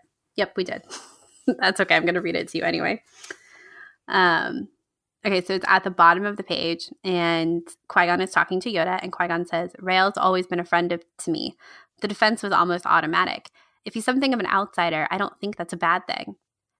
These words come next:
Yoda's ears flattened, a sure sign of irritation. "Think you we judge on such trivial things?"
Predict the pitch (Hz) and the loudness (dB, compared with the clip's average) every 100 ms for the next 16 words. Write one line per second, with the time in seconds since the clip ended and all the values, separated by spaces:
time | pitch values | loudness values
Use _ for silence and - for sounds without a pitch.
0 | - 196 220 233 190 185 185 - - 165 | -6 -2 0 -2 -2 -2 -4 -8 -2 2
1 | 151 151 151 180 - 226 - 190 185 180 | 2 0 -6 -8 -10 -12 -8 -4 -4 -4
2 | 175 185 175 160 165 165 - - - - | -4 -4 -6 -10 -10 -10 -10 -12 -14 -18
3 | _ _ _ _ _ 240 240 - 202 202 | _ _ _ _ _ -4 -4 -4 -2 0
4 | 196 - 185 175 170 175 190 190 196 196 | 0 -2 -6 -4 0 0 -2 -4 -6 -8
5 | - - 185 180 170 - 175 254 285 | -8 -8 -6 -4 -4 -6 -6 -6 -8